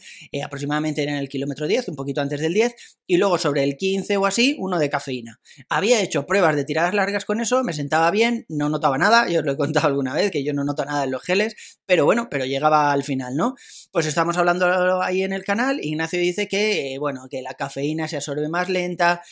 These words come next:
que eso debería tomármelo más al principio, y va y le hago caso, o sea, sin haber probado nada, ala, así, a lo loco. Total, que <laughs> empiezo a correr, y cuando llevaba un poco menos de cinco kilómetros, me tomé el gel de cafeína. Y, a ver, no es que me sentara mal, pero empezaron a moverse las tripas,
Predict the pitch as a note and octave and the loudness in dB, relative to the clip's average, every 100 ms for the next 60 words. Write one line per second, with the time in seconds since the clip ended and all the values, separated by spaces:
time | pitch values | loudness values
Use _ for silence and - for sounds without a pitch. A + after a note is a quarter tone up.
0 | F#3+ - D#3 D#3+ D#3 D3+ D3 D3+ D3 D3+ | -18 -4 -2 2 2 2 2 0 0 0
1 | D3+ C#3+ D3+ D3 F#3+ G3 G#3 G3+ G3+ G3+ | 0 -2 -4 -4 -4 -2 -2 0 2 0
2 | D3+ C#3+ A3 D4 B3+ - C#4 A#3 D3+ _ | -2 -2 0 0 0 2 0 0 -10 _
3 | - - - - E3+ E3+ D#3 F3+ G#3 C#4 | -20 -20 -8 0 2 2 0 0 0 4
4 | A#3 A#3 - - _ _ F#3 C#4+ F3+ - | 6 6 4 -8 _ _ 2 2 2 2
5 | A3 A#3 C#3+ D#3 F#3+ G#3+ D3 E3+ E3+ G3 | 4 6 4 0 4 4 4 4 6 6
6 | G#3 F3 - D#3+ E3 D#3+ F3 D#3 D3+ - | 4 -2 -10 -4 0 2 2 2 -2 2
7 | G3+ D#3 E3+ E3 E3 F#3 A#3+ F#3+ - - | 0 4 2 2 2 2 2 0 -6 -6
8 | A3 G3 D3+ C#3+ D3 F3 E3+ E3+ F#3 G3 | -2 0 2 2 4 2 0 -2 -2 -2
9 | D#3+ E3+ D3 D3+ E3 G3 G#3 G#3+ A#3+ G#3 | -4 -4 -2 0 2 0 -2 0 0 0
10 | D3 C#3+ C#3+ C#3 C3+ C3 C3+ - A2+ C3 | -2 -2 -2 -4 -6 -6 -8 -10 -10 -10
11 | F#3 - G#3 G3+ - G#3 G3 F3+ E3+ D#3+ | -10 -14 -16 -14 -2 2 4 6 6 6
12 | D#3 D3 D#3 F#3+ D#3+ D#3+ E3 F#3+ F3+ F3+ | 6 4 2 2 2 -4 -4 -4 -4 -2
13 | F3+ F3+ F#3 A3+ A#3+ - - - G3 F3 | 2 4 4 4 2 -2 -12 -4 -2 0
14 | E3+ F#3+ F#3+ E3+ D3+ D3+ E3 D3 - D#3 | 0 0 0 0 0 0 0 -2 -2 -4
15 | - - - | -4 -8 -16